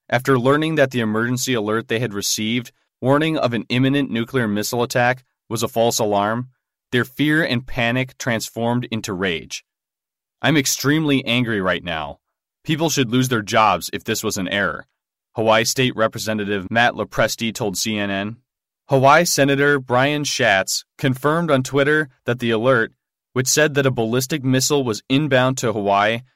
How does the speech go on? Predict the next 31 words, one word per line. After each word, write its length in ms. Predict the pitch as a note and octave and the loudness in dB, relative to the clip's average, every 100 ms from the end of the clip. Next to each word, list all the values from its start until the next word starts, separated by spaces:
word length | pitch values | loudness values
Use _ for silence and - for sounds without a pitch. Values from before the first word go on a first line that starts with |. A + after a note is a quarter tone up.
| _ - | _ -8
and 140 | A#2 - | -4 0
urged 320 | C3+ D3 - | 0 0 -2
people 260 | C#3 C3 C#3 | -2 -2 -2
to 140 | A2+ | -4
seek 260 | - B2+ B2 | -2 -2 -2
shelter, 560 | B2 A2+ A#2 C#3 C3+ - _ _ _ | 2 2 2 0 -2 -6 _ _ _
was 180 | A#2 - | -2 0
sent 300 | D3 D#3 C#3+ | 2 0 2
due 180 | C3 B2+ | 0 0
to 140 | G#2+ | -2
human 420 | - C3 C3 B2+ | -2 2 2 2
error. 460 | - A2 F2+ - - _ _ _ _ _ _ _ B2+ | 0 0 -2 -6 -16 _ _ _ _ _ _ _ 0
The 100 | B2+ | 2
initial 420 | C3 C#3+ E3+ C#3+ | 2 2 2 2
alert 380 | B2 C3 C#3 - | 2 2 0 -2
went 180 | B2 | 0
out 220 | A#2+ B2 - | 2 0 0
at 140 | G2+ - | -4 0
eight 160 | B2 C#3+ | 0 2
oh 100 | C3+ | 2
seven 380 | - A#2+ A#2+ - | 0 0 -2 -2
A 220 | A#2 G#2+ | -4 -2
M, 260 | E2+ C#2+ - _ _ _ | -4 -8 -20 _ _ _
but 100 | A#2+ | -2
it 80 | B2+ | 2
wasn't 300 | A#2+ D#3+ F3 | 2 2 0
until 340 | C#3 C#3+ B2 - | -2 0 -2 0
eight 220 | B2+ C#3+ | 0 0
forty-three 640 | D3+ C#3 C3 B2 C3 C3+ C3+ | 0 -2 -2 -2 2 2 2
A 40 | |
M 260 | C#3 D3 | 0 -2